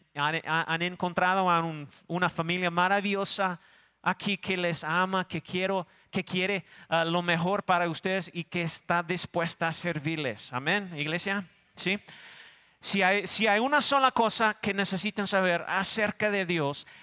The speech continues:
una cosa que deben comprender acerca de Dios es esto. Dios es bueno. Dios es bueno. Amén. ¿Están conmigo? Di-, ¿cuántos creen eso? Eh, permíteme decirlo de nuevo,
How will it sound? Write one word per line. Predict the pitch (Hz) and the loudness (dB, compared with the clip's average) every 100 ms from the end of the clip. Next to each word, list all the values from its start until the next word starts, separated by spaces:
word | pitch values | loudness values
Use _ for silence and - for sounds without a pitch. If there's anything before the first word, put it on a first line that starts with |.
| - | -4
una | 214 240 240 | 0 2 2
cosa | 240 - 240 | 0 0 -2
que | 202 | -2
deben | 151 135 214 233 240 | -2 0 0 0 -2
comprender | - 208 202 185 196 190 196 220 196 | -2 0 -2 -2 -2 0 2 2 2
acerca | 175 180 - 208 - 190 | 0 -2 0 -2 0 -2
de | 190 | 0
Dios | 160 175 147 - - | 0 0 0 -2 -4
es | 170 170 - | -4 -2 -2
esto. | 185 185 - - 120 95 _ _ _ _ _ _ _ _ | -2 -2 -4 -4 -6 -6 _ _ _ _ _ _ _ _
Dios | 110 147 175 147 - - - - | -6 -4 -2 -2 -4 -6 -10 -8
es | 147 131 | -6 -4
bueno. | 160 156 127 95 _ _ _ _ _ _ _ - | -4 -4 -6 -10 _ _ _ _ _ _ _ -4
Dios | 190 190 | -2 -2
es | 190 | 0
bueno. | 220 214 131 120 | 2 2 0 -2
Amén. | 131 160 214 214 - | 0 2 2 0 -14
¿Están | - 170 | -4 -2
conmigo? | 175 185 247 240 - - - _ _ | 0 2 0 -2 -16 -20 -20 _ _
Di-, | 139 180 165 | -2 -2 0
¿cuántos | 202 214 214 | 0 0 -2
creen | 226 226 226 | 0 0 2
eso? | 226 156 - _ _ _ _ - - - - | 0 -2 -6 _ _ _ _ -20 -20 -20 -4
Eh, | - | -2
permíteme | 220 226 277 - 262 | 0 0 0 2 2
decirlo | 247 - 240 233 | 2 2 2 2
de | 220 | 2
nuevo, | 214 254 226 | 4 4 4